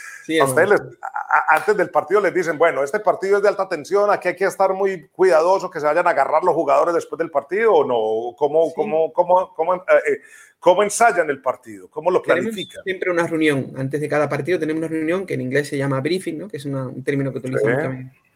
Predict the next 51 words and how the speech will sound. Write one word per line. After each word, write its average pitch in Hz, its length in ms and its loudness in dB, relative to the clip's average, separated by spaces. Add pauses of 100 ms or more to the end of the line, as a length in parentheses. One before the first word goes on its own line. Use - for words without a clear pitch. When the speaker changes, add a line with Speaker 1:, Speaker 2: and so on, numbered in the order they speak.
Speaker 1:
en, 127 320 -8
en, - 340 -12 (220)
en 135 140 -6
el 127 160 -6
habla 127 280 -2
española, 131 440 -4
¿no? 143 160 -6
Tenemos 147 340 -4
una 147 180 -4
reunión 160 340 -2
y 160 60 -2
nos 147 120 -2
explican, 143 460 -4
pues, 135 180 -8
eso 147 120 -6
que 127 80 -14
tú 110 40 -18
estás 123 180 -12
diciendo, 113 400 -12
¿no? 143 140 -12 (840)
Y, 147 540 0
y, 135 440 -2
pues, - 240 -8
este 139 220 -2
partido 135 360 0
va 131 60 4
a 131 40 -2
ser 135 140 -2
así, 208 400 -2
es 147 140 0
de 143 80 0
categoría 135 600 0
A, 127 40 0
B 123 140 -2
o 127 60 -4
C, 196 320 0
dependiendo 139 400 -2
de, 127 320 -6 (100)
del, 123 460 -10 (140)
del, 120 320 -6 (200)
de 131 100 -2
la 135 80 0
competición 156 600 0
y 208 80 -4
del, 139 280 0
y 135 100 -4
del 135 120 -2
rival 143 300 0
que 135 120 -6
viene, 156 320 -2
¿no? 165 160 -12